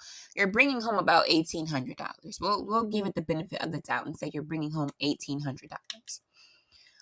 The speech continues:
So you're bringing home eighteen hundred dollars. Your rent is fourteen fifty. That leaves you with three hundred and fifty dollars for the rest of the month. You also have to pay majority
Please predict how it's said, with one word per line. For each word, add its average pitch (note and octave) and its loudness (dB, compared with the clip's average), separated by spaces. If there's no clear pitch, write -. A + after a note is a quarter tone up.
So F3+ -2
you're E3 4
bringing C4 0
home G#3+ 0
eighteen E3+ 0
hundred D3+ -4
dollars. D3 4
Your C#3 -4
rent A3 4
is E3+ -4
fourteen D3 -4
fifty. D#3+ 0
That F#3+ 10
leaves G3+ 6
you F#3+ 2
with E3+ 4
three G#3 4
hundred G3+ 0
and F3 -2
fifty D#3+ 0
dollars A#2 6
for F3+ 8
the E3 6
rest D3+ 8
of D#3 -4
the D3 -2
month. C#3 0
You - 2
also G3+ 4
have G3+ 6
to - 0
pay D#3+ 6
majority D3+ 2